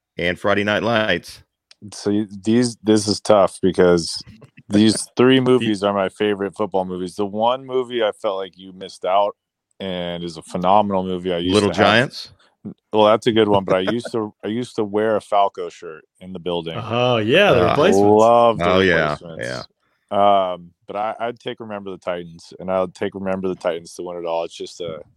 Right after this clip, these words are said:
Speaker 2: that's just one
Speaker 3: Yeah.
Speaker 2: that, that hits home, you know? It's just such a good one.
Speaker 1: Yeah.
Speaker 3: Wow.
Speaker 1: It is a
Speaker 3: I don't
Speaker 1: great
Speaker 3: think I
Speaker 1: movie.
Speaker 3: would have changed one answer about that bracket, and
Speaker 1: Nice.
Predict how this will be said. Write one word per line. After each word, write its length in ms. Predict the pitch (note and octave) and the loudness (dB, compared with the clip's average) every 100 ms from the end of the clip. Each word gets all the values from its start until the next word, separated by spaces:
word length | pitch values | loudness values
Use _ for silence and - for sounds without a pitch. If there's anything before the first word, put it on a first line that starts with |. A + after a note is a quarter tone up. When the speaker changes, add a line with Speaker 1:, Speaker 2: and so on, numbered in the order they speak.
| _ _ | _ _
Speaker 2:
that's 120 | F2+ | -16
just 220 | - F#2+ | -12 -10
one 140 | F#2 F#2 | -6 -6
Speaker 3:
Yeah. 100 | E2 | -6
Speaker 2:
that, 80 | C#2+ _ - | -12 _ -4
that 180 | F#2+ F2 | -4 -2
hits 180 | G2+ - | -4 -4
home, 280 | F#2 E2 E2 | -4 -4 -8
you 80 | |
know? 200 | F2+ G2 G2+ | -4 -2 -2
It's 120 | - | -4
just 180 | F2+ - | -12 -8
such 180 | G2+ - | -8 -8
a 40 | |
good 180 | E2+ E2 | -8 -6
one. 140 | D2+ | -2
Speaker 1:
Yeah. 140 | D2+ C2 - _ - | -2 -4 -10 _ -10
Speaker 3:
Wow. 120 | A2 | 0
Speaker 1:
It 120 | G#2 | 2
is 100 | G2 | 2
a 60 | F2+ | 4
Speaker 3:
I 40 | |
don't 100 | D#3 | 6
Speaker 1:
great 40 | F3+ | 6
Speaker 3:
think 100 | F#3+ | 6
I 20 | |
Speaker 1:
movie. 80 | D#3 | 6
Speaker 3:
would 80 | D3+ | 6
have 100 | C3+ | 4
changed 360 | D3 D#3 C3+ A#2 | 2 2 2 0
one 320 | A#2+ C3+ C#3 | 0 2 0
answer 360 | B2 B2+ A2+ F#2+ | -2 -6 -6 -8
about 240 | G#2 G#2+ | -6 -6
that 140 | G#2 F#2 | -8 -6
bracket, 460 | G2+ G#2 F2+ - | -6 -6 -10 -16
and 240 | G#2 G2 F#2+ | -16 -16 -14
Speaker 1:
Nice. 320 | C#2+ D2 C3 | -6 -4 -4